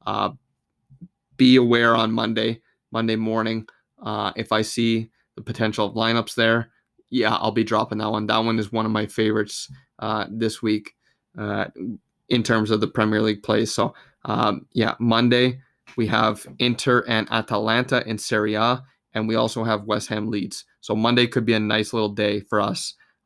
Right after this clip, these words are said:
uh, in the soccer world. So just be aware again, heavy hitters, uh, ninety-four on Twitter.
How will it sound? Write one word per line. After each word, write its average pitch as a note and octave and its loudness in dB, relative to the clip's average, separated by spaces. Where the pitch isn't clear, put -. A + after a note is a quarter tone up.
uh, G#2 -4
in A2 -4
the G#2+ -8
soccer G#2 -2
world. G#2 0
So G#2+ -2
just A2+ 0
be B2+ 6
aware A2+ 6
again, G#2+ 0
heavy A2 0
hitters, G#2+ 0
uh, G#2 -4
ninety-four G#2+ 0
on G#2 -2
Twitter. - -2